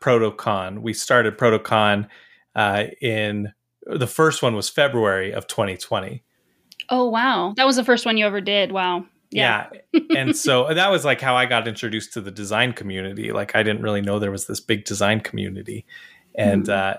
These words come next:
Speaker 1: and so, of course, like, right after that, you know, I didn't get to go to any more meetings or anything, you know, like, the
Speaker 2: Right.
Speaker 1: regular meetings, 'cause everything shut down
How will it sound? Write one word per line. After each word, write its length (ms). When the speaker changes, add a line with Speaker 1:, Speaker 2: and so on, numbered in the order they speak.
Speaker 1:
and 120
so, 160
of 120
course, 300
like, 160
right 320
after 300
that, 400
you 80
know, 120
I 120
didn't 220
get 100
to 80
go 180
to 100
any 220
more 240
meetings 560
or 120
anything, 440
you 100
know, 120
like, 120
the 60
Speaker 2:
Right. 80
Speaker 1:
regular 280
meetings, 360
'cause 200
everything 360
shut 280
down 300